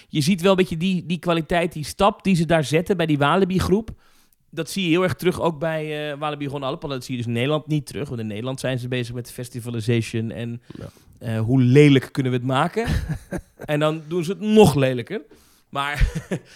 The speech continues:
Speaker 1: het
Speaker 2: Ja.
Speaker 1: is, het is al met al wel aardig. Alleen het is, het is, het is een heel klein parkje. Ik, ik was er, ik vond het leuk om het even te bezoeken hoor. Maar ik was er na een paar uur wel, eh, wel uitgekeken.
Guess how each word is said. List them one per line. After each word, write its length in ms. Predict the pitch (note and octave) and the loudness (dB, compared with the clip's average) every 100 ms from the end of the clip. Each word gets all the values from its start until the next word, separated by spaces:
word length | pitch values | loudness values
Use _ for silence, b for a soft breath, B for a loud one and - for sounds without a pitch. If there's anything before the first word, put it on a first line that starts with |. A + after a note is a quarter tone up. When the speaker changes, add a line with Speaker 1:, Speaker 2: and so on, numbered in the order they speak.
| b _ | b _
Speaker 1:
het 140 | D#3 | -6
Speaker 2:
Ja. 60 | F3 | -6
Speaker 1:
is, 140 | F3 | -6
het 140 | G3 - | -10 -8
is 200 | A#3+ - | -8 0
al 160 | C4 | 2
met 180 | B3+ - | 2 2
al 240 | G3+ B3+ | 2 2
wel 120 | F#3+ E3 | 2 0
aardig. 220 | G3 D3 | -2 -4
Alleen 160 | E3 | -6
het 120 | D#3 - | -6 -10
is, 200 | D#3 - | -12 -10
het 120 | C#3+ | -10
is, 180 | B2 - | -10 -12
het 120 | - | -16
is 100 | G#2+ | -14
een 60 | A2 | -12
heel 380 | G#2+ A#2 A#2+ | -2 4 4
klein 280 | - G#2 G2+ | 2 -6 -6
parkje. 400 | G2+ G2 - - | -6 -8 -10 -12
Ik, 180 | - A#2+ | -12 -12
ik 140 | C3 | -6
was 160 | C3+ B2 | -4 -4
er, 160 | B2+ - | -6 -6
ik 120 | C3 | -6
vond 200 | D#3+ C3+ | -4 4
het 80 | D3 | 4
leuk 120 | D3 | 4
om 60 | |
het 100 | C3 | -2
even 120 | C3+ B2+ | -4 -4
te 60 | |
bezoeken 340 | C3 C3 C3 B2 | -6 -6 -4 -4
hoor. 120 | B2+ | -4
Maar 180 | A#2 b b b | -8 b b b
ik 180 | - A#2+ | -16 -8
was 160 | B2+ A2+ | -6 -4
er 80 | A#2 | -4
na 200 | A2 - | -6 -8
een 80 | |
paar 260 | - A2 A2 | -8 -8 -8
uur 160 | A2+ G2+ | -8 -8
wel, 360 | G#2 G#2 G#2+ | -10 -10 -12
eh, 80 | - A2 _ _ | -14 -18 _ _
wel 160 | - A#2 | -10 -10
uitgekeken. 680 | G#2+ - - G#2+ G2 A2 | -8 -12 -12 -12 -12 -14